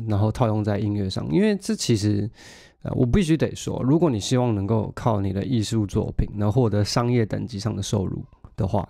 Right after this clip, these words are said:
你就必须要用商业的眼光来看待这整件事情，否则你就不要期待你会获得商业等级的收入。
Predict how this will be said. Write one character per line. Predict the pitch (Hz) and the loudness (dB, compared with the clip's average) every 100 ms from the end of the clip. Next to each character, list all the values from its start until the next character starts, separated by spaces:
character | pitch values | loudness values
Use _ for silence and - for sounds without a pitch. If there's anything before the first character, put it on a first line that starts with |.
| - | -4
你 | 104 | 0
就 | 113 | 2
必 | 120 | 2
须 | 110 110 | 2 2
要 | 107 | 2
用 | 104 | 2
商 | - 104 | 2 2
业 | 101 | 2
的 | 92 | 0
眼 | 92 92 | 0 0
光 | 101 92 - | -2 -2 -2
来 | 101 | -2
看 | - 101 | 0 2
待 | 92 | 2
这 | 107 | 2
整 | 95 95 | 0 -2
件 | 98 87 | -2 -2
事 | - | -6
情， | - 104 | -8 -6
否 | 104 107 | 0 0
则 | 98 98 104 - - | 2 0 -2 -4 -2
你 | 101 | 2
就 | 127 | 0
不 | - - 131 | 0 -2 2
要 | 135 | 2
期 | - - | 0 -2
待 | 95 101 | 0 0
你 | 92 | 0
会 | 95 | 0
获 | 95 95 | 0 0
得 | 90 | -4
商 | 98 - 98 98 | -6 -4 -2 0
业 | 101 95 | 0 -2
等 | 95 95 | -6 -6
级 | - | -8
的 | - | -8
收 | 107 - 82 | -6 -6 -6
入。 | 80 | -8